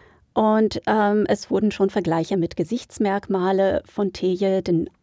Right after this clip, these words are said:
der Alter schien ungefähr zu entsprechen. Also das wurde schon lange vermutet, aber in neuere Zeiten wurden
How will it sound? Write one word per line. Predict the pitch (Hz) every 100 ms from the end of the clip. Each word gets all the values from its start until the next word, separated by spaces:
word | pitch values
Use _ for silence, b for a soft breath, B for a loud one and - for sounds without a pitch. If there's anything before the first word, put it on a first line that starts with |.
| _
der | - -
Alter | 214 240 - 220
schien | - 208 208 214 -
ungefähr | 208 214 214 190 -
zu | -
entsprechen. | 185 - - 214 - 285 269 B B B B
Also | 247 269
das | 285 -
wurde | 330
schon | 311 220
lange | 170 214
vermutet, | 208 175 170 262 302 -
aber | - 196 214 202 - - _ _ _ -
in | 214 196
neuere | 175 180 233 240
Zeiten | - 190 196 - 202 196 -
wurden | - 175 190 196 196